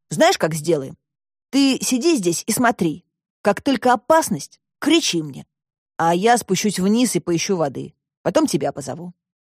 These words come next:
Алиса согласилась остаться на наблюдательном посту. Пашка, пригибаясь, побежал вниз, виляя среди стволов.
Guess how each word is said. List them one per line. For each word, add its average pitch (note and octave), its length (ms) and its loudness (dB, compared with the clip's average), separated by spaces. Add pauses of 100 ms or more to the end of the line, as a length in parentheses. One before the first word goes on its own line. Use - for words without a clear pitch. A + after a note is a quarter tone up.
(600)
Алиса E3 360 0
согласилась C4 640 0
остаться D#3 460 -2
на C4 100 2
наблюдательном E3+ 640 0
посту. - 460 -6 (880)
Пашка, D#3+ 460 0
пригибаясь, E3 640 2
побежал E3 400 0
вниз, E3+ 480 -2 (160)
виляя F#3+ 380 4
среди G3+ 320 0
стволов. F#3 560 -2